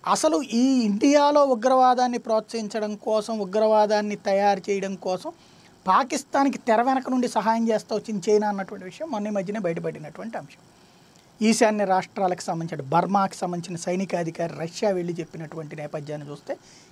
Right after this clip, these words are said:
ఈశాన్య రాష్ట్రాల తీవ్రవాదాన్ని చైనా డైరెక్ట్, డైరెక్ట్గా కాకుండా through పాకిస్తాన్ ద్వారా ప్రోత్సహిస్తోంది. పాకిస్తాన్ వాళ్ళు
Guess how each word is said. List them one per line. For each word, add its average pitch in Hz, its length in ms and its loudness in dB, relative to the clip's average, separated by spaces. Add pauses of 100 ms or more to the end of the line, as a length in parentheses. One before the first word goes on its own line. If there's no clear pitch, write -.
ఈశాన్య 226 400 2
రాష్ట్రాల 202 440 -2
తీవ్రవాదాన్ని 175 720 -2 (160)
చైనా 202 220 -2
డైరెక్ట్, 160 440 -8
డైరెక్ట్గా 196 440 -6
కాకుండా 165 400 -8 (480)
through 285 200 4
పాకిస్తాన్ 208 580 0
ద్వారా 185 220 2
ప్రోత్సహిస్తోంది. 175 840 -2
పాకిస్తాన్ 202 800 -4
వాళ్ళు 190 380 -2